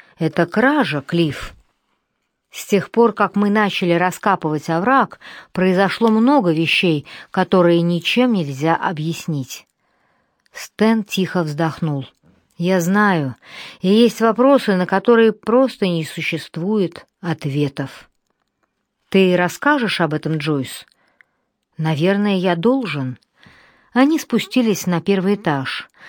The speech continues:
Стэн остановился и потер шею, как будто она затекла,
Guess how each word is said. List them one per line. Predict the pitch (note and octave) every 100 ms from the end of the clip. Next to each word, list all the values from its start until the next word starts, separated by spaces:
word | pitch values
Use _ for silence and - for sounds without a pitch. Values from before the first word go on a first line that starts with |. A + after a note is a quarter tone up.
| - -
Стэн | - - C#4 C#4+ C4+
остановился | - E3 G3+ F#3 F3+ B3 A#3 G3+
и |
потер | F3+ F3 F#3 E3+
шею, | - C#4+ D4 F3
как | - D#3+ D3+
будто | F3 G#3+ - F3+
она | D#3+ E3+ F#3 F3
затекла, | E3+ E3+ G#3+ A#3 E3+ B2+